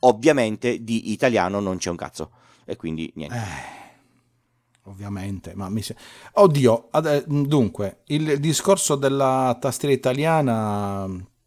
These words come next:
Speaker 2: se uno in effetti scrive codice, forse, forse non è neanche tanto interessante.
Speaker 1: E lo so, però guarda, u-, usi un,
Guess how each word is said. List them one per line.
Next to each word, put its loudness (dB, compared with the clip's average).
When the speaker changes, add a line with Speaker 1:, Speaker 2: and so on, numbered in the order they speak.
Speaker 2:
se 0
uno 4
in 2
effetti -2
scrive 2
codice, 0
forse, 4
forse -2
non 0
è 0
neanche -2
tanto -6
interessante. -10
Speaker 1:
E 4
lo 10
so, 8
però 4
guarda, 0
u-, -8
usi -2
un, 0